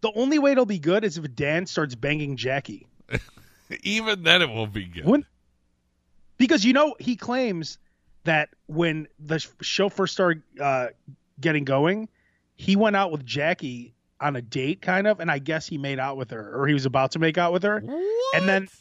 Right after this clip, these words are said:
Speaker 1: Roseanne had a, a crush on John Goodman, so she called, like, some kind of meeting that said that no one on the show could, like, fraternize.
Speaker 2: Wow.
Speaker 1: He told that story on Howard Stern.
Speaker 2: Like, that really happened.
Speaker 1: Yeah, in real life. And then she got with Tom Arnold, like,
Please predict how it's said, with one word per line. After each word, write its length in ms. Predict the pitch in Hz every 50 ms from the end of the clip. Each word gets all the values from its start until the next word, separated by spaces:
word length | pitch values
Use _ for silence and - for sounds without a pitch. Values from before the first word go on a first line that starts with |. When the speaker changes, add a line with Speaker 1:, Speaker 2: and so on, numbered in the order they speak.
| _ _ _ _
Speaker 1:
Roseanne 580 | - 151 180 196 185 165 131 143 175 190 202 202
had 180 | 185 190 170 151
a, 60 | 135 - -
a 100 | 147 135
crush 360 | - - - 151 151 - -
on 220 | 190 180 170 160 143
John 260 | 123 147 151 147 147
Goodman, 460 | 131 139 139 143 170 185 202 214 214 - _ _ _ _ _ _ _ _ _ _ _
so 180 | - - 202 175
she 300 | - - - 196 208 175
called, 300 | - - 196 180 180 165
like, 100 | 180 160
some 140 | - 180 170
kind 160 | - 170 156
of 60 | 143
meeting 320 | 139 143 147 151 156 165 160
that 120 | 143 139
said 140 | - 156 139
that 100 | 139 131
no 120 | 139 143
one 100 | 147 147
on 100 | 143 139 139
the 60 | 139
show 280 | 127 - - 143 139 135
could, 120 | - - 135
like, 120 | 120 120 -
fraternize. 720 | - 143 135 135 123 120 117 101 95 - - - - - _ _ _ _ _ _ _ _ _ _ _ _ _ -
Speaker 2:
Wow. 800 | 78 76 73 73 73 76 78 92 113 139 156 151 117 92 - - 73 67 65 65
Speaker 1:
He 80 | 196 190
told 200 | - 214 214 214
that 100 | 202 -
story 180 | - 196 175
on 60 | 156
Howard 260 | 135 160 160 151 127 -
Stern. 360 | - - 160 160 139 110 - _ _ _ _ _ _ _ _ _ -
Speaker 2:
Like, 260 | 147 160 151 127 123
that 180 | 139 147 135 98 92 92 92
really 460 | 95 117 117 226 240 185 127 101 92
happened. 540 | 80 76 71 64 - - - 62 62 - - - _ _ _ _ _ _ _ _ _ _ _ _ _
Speaker 1:
Yeah, 180 | - 185 196 170
in 100 | 170 175
real 140 | 180 190 180
life. 320 | 160 180 180 143 110 - _ _ _ _ _ _ -
And 120 | 175 196
then 120 | 208 214 208
she 160 | - - 185
got 180 | 185 180 160
with 100 | 147 143
Tom 220 | - - 170 156 151
Arnold, 320 | 143 147 143 131 113 113 113
like, 180 | 120 120 113